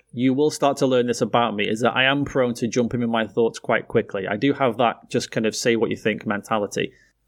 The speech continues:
I, in retrospect, yeah, I agree, I see what you're saying. I, I don't, I don't hate the idea,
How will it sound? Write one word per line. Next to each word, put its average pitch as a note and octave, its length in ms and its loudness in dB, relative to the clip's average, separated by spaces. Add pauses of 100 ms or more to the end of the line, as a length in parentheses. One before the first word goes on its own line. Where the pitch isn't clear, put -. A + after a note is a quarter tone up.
I, C#3 200 0 (280)
in G3 160 -2
retrospect, F3+ 460 0
yeah, D3+ 160 2
I D#3+ 160 -2
agree, F#3+ 340 2
I D3 140 2
see A3 280 0
what F#3 180 0
you're C#3+ 80 -2
saying. G#2 340 0 (100)
I, B2 220 0 (100)
I B2 140 2
don't, E3 400 -2 (540)
I D3 60 2
don't F#3+ 180 -2
hate D3+ 240 -2
the C#3 100 2
idea, A2 460 0